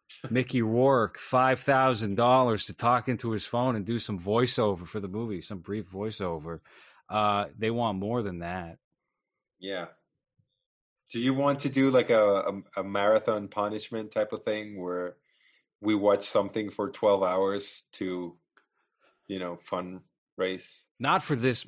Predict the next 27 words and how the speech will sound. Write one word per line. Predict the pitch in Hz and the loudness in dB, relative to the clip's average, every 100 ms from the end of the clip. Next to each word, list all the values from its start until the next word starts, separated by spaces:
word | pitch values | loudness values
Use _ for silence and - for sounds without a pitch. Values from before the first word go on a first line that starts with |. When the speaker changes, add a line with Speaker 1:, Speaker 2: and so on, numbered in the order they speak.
| 113 | -2
Speaker 2:
Uh, | 120 110 | -2 2
we're | 156 | 0
good | 151 135 123 | 2 4 4
on | 110 101 | 4 2
this | 110 113 | 0 -2
movie, | - 90 80 | -6 -6 -2
I | - | -2
Speaker 1:
Okay. | - | 0
Speaker 2:
think, | 98 131 101 87 | -2 -2 -2 -2
with | 101 90 | -2 -2
even, | 135 113 107 | -6 -6 -2
like, | 104 95 | -2 -2
just | - 104 - | -2 -4 -2
what | 107 | 0
we | 98 | 0
got. | 92 101 92 - | 0 0 0 -4
But | 104 | -4
maybe | 110 135 131 | 0 2 2
the | 95 | 0
next | 104 113 - | -2 -2 -4
movie | 107 98 90 87 | -4 -2 -2 -4
where | 90 92 | -4 -4
we, | 95 110 160 104 113 - 123 | -6 -8 -10 -8 -6 -8 -8
if | 156 139 | -6 -2
we | 127 113 | 0 -2
really | 95 104 135 143 117 | -2 2 4 6 4
need | 107 110 107 87 71 | 0 0 -2 -4 -8